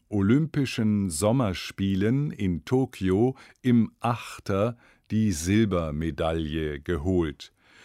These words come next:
Neuseeland belegte bei dem Rennen Platz eins.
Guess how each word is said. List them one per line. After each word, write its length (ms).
Neuseeland 1200
belegte 800
bei 340
dem 360
Rennen 500
Platz 520
eins. 680